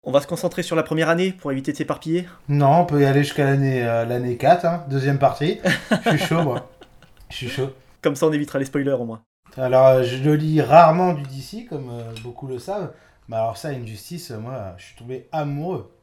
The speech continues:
Speaker 2: Amoureux. Tu peux découvrir, euh, découvrir, redécouvrir tous les personnages de l'univers D C.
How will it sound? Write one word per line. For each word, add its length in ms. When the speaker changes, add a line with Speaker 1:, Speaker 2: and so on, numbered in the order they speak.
Speaker 2:
Amoureux. 480
Tu 220
peux 440
découvrir, 500
euh, 460
découvrir, 400
redécouvrir 720
tous 140
les 120
personnages 520
de 80
l'univers 500
D 100
C. 220